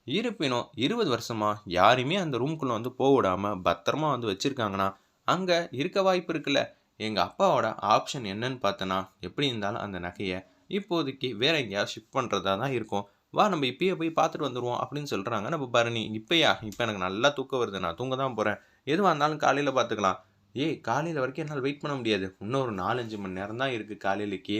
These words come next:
பல மணி நேரம்லாம் இல்ல. தூங்குனா டக்குன்னு விடிஞ்சிரும். காலையில ஏஞ்சோன மொத வேலையா அதை பார்த்துடலாங்கிற" மாதிரி சொல்றாங்க. "ஏன்டா, உனக்கு அட்வென்ச்சர்லாம் பிடிக்காதாடா? சுவாரஸ்யமா என்ன செய்யணுமோ அதெல்லாம் செஞ்சுட்டு வரலாங்கிற" மாதிரி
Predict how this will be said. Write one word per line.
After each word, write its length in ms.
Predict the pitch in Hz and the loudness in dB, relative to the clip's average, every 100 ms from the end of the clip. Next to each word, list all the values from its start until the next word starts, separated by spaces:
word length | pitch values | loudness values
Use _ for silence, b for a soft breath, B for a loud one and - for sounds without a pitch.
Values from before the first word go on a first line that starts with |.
| 107 B B 98 | -4 B B 2
பல 180 | 120 | 2
மணி 260 | 170 175 170 | 2 -2 -2
நேரம்லாம் 460 | 170 165 165 160 156 | -2 0 0 0 0
இல்ல. 160 | 143 135 - - | 0 0 -2 -6
தூங்குனா 460 | 117 147 165 113 131 - | -4 -2 -2 0 -2 0
டக்குன்னு 380 | 90 - 120 156 | -2 -2 -6 -4
விடிஞ்சிரும். 500 | 127 127 127 113 120 | -2 -4 -2 -4 -4
காலையில 400 | 95 98 110 135 | 2 2 2 -2
ஏஞ்சோன 380 | 117 127 123 123 | -4 -6 -8 -6
மொத 220 | 101 101 135 | -4 -2 -2
வேலையா 260 | 117 123 | -2 -4
அதை 140 | 113 - | -6 -2
பார்த்துடலாங்கிற" 580 | 107 - 104 110 107 95 | -2 -2 -6 -6 -6 -8
மாதிரி 200 | 104 - | -8 -8
சொல்றாங்க. 380 | 104 101 95 90 b b b | -4 -2 -2 -4 b b b
"ஏன்டா, 240 | - 196 175 | -6 0 2
உனக்கு 240 | 135 117 - | 2 -2 -4
அட்வென்ச்சர்லாம் 760 | 98 110 202 185 175 175 170 | -6 -4 -4 -2 -2 -2 -2
பிடிக்காதாடா? 560 | 147 - 147 143 117 120 110 | -4 -2 0 0 -2 -4 -6
சுவாரஸ்யமா 580 | - 117 139 139 143 139 | -6 -4 -4 -6 -6 -6
என்ன 160 | 117 135 | -6 -8
செய்யணுமோ 360 | 131 113 127 | -8 -8 -6
அதெல்லாம் 280 | 113 120 123 | -6 -6 -6
செஞ்சுட்டு 300 | 123 135 127 | -10 -8 -6
வரலாங்கிற" 400 | 117 120 120 98 | -4 -6 -6 -6
மாதிரி 220 | 92 104 | -6 -6